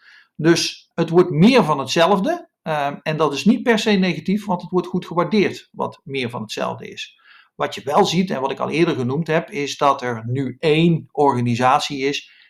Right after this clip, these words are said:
die voor cloud- en hostingpartijen het aanspreekpunt is. Dus eigenlijk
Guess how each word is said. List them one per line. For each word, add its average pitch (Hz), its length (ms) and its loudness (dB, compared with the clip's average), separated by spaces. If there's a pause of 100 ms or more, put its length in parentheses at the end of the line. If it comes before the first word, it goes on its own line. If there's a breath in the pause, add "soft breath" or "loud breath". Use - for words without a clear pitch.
(120 soft breath)
die 131 160 -6
voor 117 160 -2
cloud- 139 280 4
en 123 100 -4
hostingpartijen 131 1120 0
het 156 140 -4
aanspreekpunt 131 720 2
is. - 360 -8 (420)
Dus 127 200 -2
eigenlijk 160 600 2